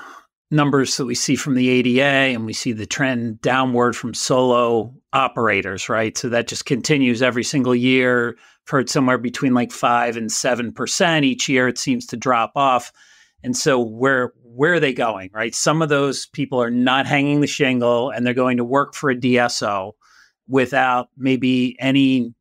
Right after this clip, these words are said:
desire to actually start their own practice.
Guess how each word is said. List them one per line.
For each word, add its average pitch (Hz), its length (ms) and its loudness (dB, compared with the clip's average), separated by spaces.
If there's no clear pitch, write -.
desire 131 580 2
to 143 120 -6
actually 120 500 -4
start 208 380 -2
their 131 160 2
own 113 220 -2
practice. 110 800 -4